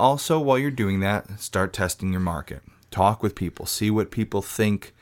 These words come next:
uh, you know, about the product. Is there interest in it? Another good thing you can do is to, you know, start a blog about your farm, start a Facebook page,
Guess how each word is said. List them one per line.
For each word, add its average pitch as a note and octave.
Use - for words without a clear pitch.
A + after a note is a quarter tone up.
uh, E2+
you G2+
know, F#2
about G2
the A2
product. A#2
Is E2
there F2+
interest G#2+
in D#2+
it? D2
Another G#2
good G#2
thing A2
you G2+
can G2+
do G2+
is G2+
to, G2
you C#3
know, A#2+
start A#2+
a A2
blog A#2
about B2
your B2+
farm, C3
start G#2
a G#2+
Facebook G#2+
page, E2+